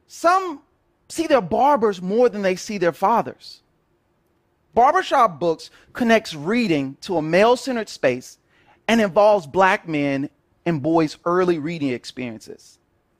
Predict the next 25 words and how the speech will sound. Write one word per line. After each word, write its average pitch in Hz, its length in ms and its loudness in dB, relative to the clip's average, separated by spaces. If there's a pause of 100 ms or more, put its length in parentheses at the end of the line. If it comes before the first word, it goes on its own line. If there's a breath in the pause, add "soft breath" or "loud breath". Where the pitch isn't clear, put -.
(540)
This 285 200 -4
identity-based 226 1000 0
reading 196 340 -6
program 135 720 -2 (200 soft breath)
uses 196 340 -4
a 160 60 -6
curated 262 640 0
list 190 540 -2
of 156 120 -6
children's 220 440 -2
books - 340 -4
recommended 175 640 -2
by 147 120 4
black 156 300 2
boys. 156 220 -2
These 339 220 -2
are 339 60 -6
the 262 80 2
books 226 340 2 (180 soft breath)
that 220 160 -2
they 247 160 2 (100)
actually 214 460 -2
want 190 200 -4
to 156 60 -2
read. 156 380 -4